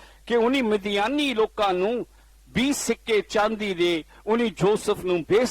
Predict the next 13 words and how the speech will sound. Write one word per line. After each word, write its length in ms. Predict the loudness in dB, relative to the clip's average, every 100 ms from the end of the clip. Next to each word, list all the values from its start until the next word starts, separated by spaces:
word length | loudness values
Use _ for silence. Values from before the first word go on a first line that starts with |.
| -2
ਦਿੱਤਾ 300 | -4 -2 -2
ਸੀ, 280 | 0 -2 -4 -12
ਜਿਸ 200 | -2 0
ਤਰ੍ਹਾਂ 240 | 2 0 0 -2
ਜੀਸਸ 540 | -4 -2 -2 0 -2
ਤੀਹ 280 | -2 -4 -4
ਸਿੱਕੇ 540 | -2 -4 -2 -4 -4 -8 -20 -20 -6
ਦੁਆਰਾ 340 | 0 2 2 0
ਵੇਚਿਆ 420 | 0 -4 0 -2
ਗਿਆ 240 | 2 0
ਸੀ 200 | 0 -4
ਜੂਡਸ 500 | -8 -6 -2 -2 -2
ਦੁਆਰਾ। 320 | -2 -2 -4